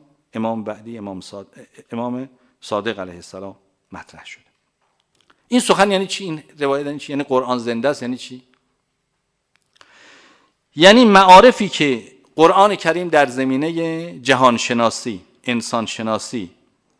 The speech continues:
ارائه می‌کنه، برنامه‌هایی که برای سعادت انسان داره، منطبق با معیارهای عقلی و علمی است. وی-،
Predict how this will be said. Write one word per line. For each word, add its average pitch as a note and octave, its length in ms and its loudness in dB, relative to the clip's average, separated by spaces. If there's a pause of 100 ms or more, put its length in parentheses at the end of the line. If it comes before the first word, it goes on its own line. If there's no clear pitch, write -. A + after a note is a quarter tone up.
(160)
ارائه A2 300 -4
می‌کنه، G2 460 -14 (1080)
برنامه‌هایی F3+ 1040 6
که G#3+ 160 0
برای F3 440 2
سعادت D#3 640 4
انسان A#2 560 -4
داره، F2+ 340 -14 (960)
منطبق E3 840 2
با A#2+ 420 -2 (180)
معیارهای C#3 1080 0
عقلی F#3 540 2
و F3+ 60 2
علمی A2+ 360 -4
است. - 220 -18 (1900)
وی-، G3+ 300 4